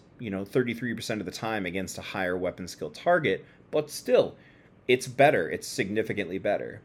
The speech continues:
Now, the one thing the Despoiler Squad does not have is the maneuverability that the Assault Squad does. The Despoiler needs Heart of the Legion because the Despoiler is gonna be in the middle of the board,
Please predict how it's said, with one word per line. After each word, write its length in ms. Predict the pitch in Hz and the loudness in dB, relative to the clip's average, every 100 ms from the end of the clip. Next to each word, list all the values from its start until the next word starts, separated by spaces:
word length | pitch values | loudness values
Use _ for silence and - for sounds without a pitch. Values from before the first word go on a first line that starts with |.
| - | -2
Now, 240 | 117 110 - - - | 0 0 -6 -20 0
the 80 | 131 | 4
one 200 | 147 151 | 6 6
thing 160 | 165 | 4
the 100 | 143 | 6
Despoiler 460 | 127 110 - 113 123 | 4 2 0 2 2
Squad 360 | 117 120 104 98 | 2 2 2 2
does 240 | 101 98 | 0 0
not 200 | 117 117 | -2 -2
have 480 | 107 95 90 98 - - - - | -2 -4 -4 -6 -10 -20 -20 -6
is 180 | - 117 | 0 2
the 80 | 117 | 2
maneuverability 760 | 104 101 98 101 92 92 87 | 2 2 0 -2 -2 -2 -4
that 160 | 85 82 | -6 -6
the 100 | 85 | -6
Assault 360 | 78 - 85 - | -6 -6 -6 -8
Squad 320 | - 78 69 | -6 -6 -6
does. 380 | 67 62 - - - - - - | -8 -10 -12 -18 -20 -20 -20 2
The 80 | 131 | 4
Despoiler 540 | 135 - 147 165 190 | 4 2 8 10 10
needs 500 | 139 120 135 147 135 | 8 6 4 4 0
Heart 300 | - - 113 | 0 2 2
of 60 | 104 | 2
the 80 | 95 | -4
Legion 560 | 90 90 87 92 92 98 | -4 -6 -4 -6 -6 -6
because 420 | 127 120 127 110 | -6 0 0 0
the 80 | 110 | 0
Despoiler 840 | 98 98 - 160 165 156 101 95 - - - | -4 -6 -2 4 6 8 6 4 -2 -14 -4
is 140 | 113 | 0
gonna 240 | 131 123 | 2 2
be 300 | 117 120 120 | 2 0 0
in 100 | 110 | 0
the 60 | 104 | 0
middle 300 | 104 101 117 | 0 2 2
of 80 | 135 | 2
the 60 | |
board, 480 | 160 110 90 92 90 | 2 2 4 2 0